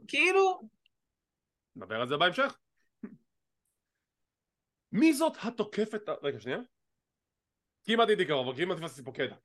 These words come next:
Speaker 2: אוקיי, שיחה מאחורי הקלעים בין שקיזם, שג'ו גייסי מבטיח לחברי הדיאד, לשעבר The Grizzled Young Veterans, שהוא הולך לנצח את הקרב נגד ג'ו, אה, קופי, אה, בשבילם, ולהרוויח להם קרב אליפות הזוגות. לפני שהוא עושה את דרכו אל הזירה,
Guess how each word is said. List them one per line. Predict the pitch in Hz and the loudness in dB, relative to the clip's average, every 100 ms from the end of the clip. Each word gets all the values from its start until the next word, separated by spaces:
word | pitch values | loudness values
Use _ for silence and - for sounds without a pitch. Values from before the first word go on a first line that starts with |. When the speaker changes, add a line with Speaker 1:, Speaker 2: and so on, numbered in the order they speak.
| _ _ - | _ _ 2
Speaker 2:
אוקיי, | 220 175 123 | 4 6 2
שיחה | 226 226 294 | 2 6 6
מאחורי | 254 269 | 6 4
הקלעים | 262 240 262 | 4 2 4
בין | 220 196 175 - | 6 6 2 -10
שקיזם, | - - - 392 339 311 339 _ _ _ _ _ _ - | -12 -6 4 6 6 4 2 _ _ _ _ _ _ -2
שג'ו | - 247 240 143 202 190 | 4 6 4 6 8 8
גייסי | 196 208 190 | 8 6 4
מבטיח | 165 - 175 165 | 0 2 2 2
לחברי | 143 135 147 | -4 0 2
הדיאד, | 139 120 170 185 180 151 | 2 6 6 6 4 0
לשעבר | 139 139 131 160 143 | 0 2 4 4 4
The | 139 120 127 | 2 0 -4
Grizzled | 160 214 180 | 0 2 2
Young | 151 127 170 | 2 2 0
Veterans, | 196 185 170 - _ - | 0 -2 -2 -10 _ -6
שהוא | 143 | 0
הולך | 151 | 2
לנצח | 156 135 165 156 | 2 0 0 -2
את | 165 | -4
הקרב | - 156 | 0 0
נגד | 143 131 127 | 2 0 0
ג'ו, | 120 120 117 113 | -2 0 0 2
אה, | 110 107 | 0 4
קופי, | 196 202 196 185 | 6 6 4 2
אה, | 175 165 | 2 0
בשבילם, | 156 139 165 160 - - - | -4 0 2 2 0 -14 0
ולהרוויח | 139 185 147 156 156 | 6 8 6 4 4
להם | 143 | 2
קרב | 143 143 | 2 2
אליפות | 131 123 135 | 0 -2 -2
הזוגות. | 117 120 123 107 - | -2 0 0 0 -6
לפני | 139 143 214 226 | -8 2 4 6
שהוא | 208 | 4
עושה | 170 | 2
את | 190 | 0
דרכו | 165 170 151 | 0 2 2
אל | |
הזירה, | 139 117 175 240 | 4 4 8 8